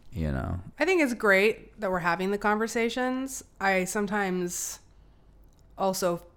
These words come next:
Speaker 2: feel like sometimes it's like beating a, a dead horse. Like, we all know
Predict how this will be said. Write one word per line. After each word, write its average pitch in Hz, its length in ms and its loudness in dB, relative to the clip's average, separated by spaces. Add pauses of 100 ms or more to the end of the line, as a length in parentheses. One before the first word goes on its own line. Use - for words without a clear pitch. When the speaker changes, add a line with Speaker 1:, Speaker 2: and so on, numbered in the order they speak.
(160)
Speaker 2:
feel 185 400 -2
like 165 520 -2 (1300)
sometimes 208 360 0
it's 175 100 -10
like 185 220 -2 (260)
beating 175 260 -2
a, 160 100 -4 (120)
a 185 80 -4
dead 175 220 0
horse. 170 480 0
Like, 156 340 0 (100)
we 190 380 -2
all 190 220 8
know 175 540 2